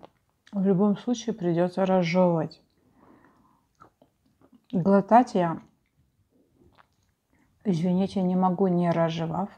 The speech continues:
<clears throat> Но это нереально, вы можете сами попробовать. Те, кто возмущается, что я долго жую. Возьмите кусок, откусите такой же, как и я,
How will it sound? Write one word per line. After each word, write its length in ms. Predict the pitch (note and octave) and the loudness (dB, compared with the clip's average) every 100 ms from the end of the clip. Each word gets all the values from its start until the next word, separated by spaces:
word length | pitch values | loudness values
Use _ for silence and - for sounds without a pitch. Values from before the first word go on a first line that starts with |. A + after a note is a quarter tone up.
| _ _ _ | _ _ _
<clears throat> 1600 | C4+ - G3 F3+ - _ _ _ _ _ _ _ _ _ _ - | -10 -4 -2 -4 -8 _ _ _ _ _ _ _ _ _ _ -8
Но 120 | F#3+ | -6
это 160 | F3+ F#3+ | -2 -2
нереально, 580 | F#3+ F#3 F3 G#3+ G#3+ F3+ | -2 0 0 0 0 -2
вы 120 | F3+ | -6
можете 360 | F3 E3+ - G3 | -6 -8 -12 -14
сами 300 | - F#3 F3+ | -8 -8 -6
попробовать. 720 | F3 - F#3 D#3+ D#3+ D#3 _ - - - _ _ | -8 -2 0 0 -2 -4 _ -20 -20 -20 _ _
Те, 140 | F3 | -10
кто 180 | - F3 | -6 -4
возмущается, 680 | F3 F#3 F#3 A3 A3 A3 | -2 -4 -6 -4 -6 -6
что 200 | G3 - | -8 -4
я 260 | F3 E3+ E3+ - | -2 -2 -6 -8
долго 380 | F#3 F3+ E3+ F3+ | -2 0 0 -2
жую. 380 | F#3 F#3 F3 - _ _ _ _ _ _ _ _ _ _ _ _ - - | 0 0 0 -6 _ _ _ _ _ _ _ _ _ _ _ _ -12 0
Возьмите 460 | G3 G3+ B3 - | 2 4 4 0
кусок, 360 | - F#3 A#3 A3 | -10 -6 -4 -4
откусите 520 | - F#3+ - A#3+ F#3+ | -4 -8 -8 -8 -8
такой 380 | F#3 F3+ G3+ F#3 | -10 -2 0 0
же, 100 | F3 | -2
как 260 | F3 E3+ | -6 -6
и 60 | F3 | -4
я, 300 | F3 A#3 | 0 0